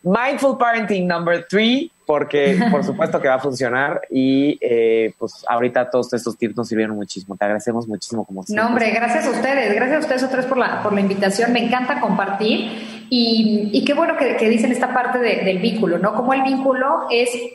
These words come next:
Speaker 2: el mejor antídoto para las adicciones.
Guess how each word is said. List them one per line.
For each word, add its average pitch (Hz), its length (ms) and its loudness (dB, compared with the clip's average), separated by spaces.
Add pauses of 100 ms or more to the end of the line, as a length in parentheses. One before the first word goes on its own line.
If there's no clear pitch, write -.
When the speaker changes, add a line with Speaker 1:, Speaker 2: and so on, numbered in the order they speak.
(120)
Speaker 2:
el 220 160 2
mejor 220 240 4
antídoto 262 600 2
para 220 160 2
las 190 180 0
adicciones. 190 800 0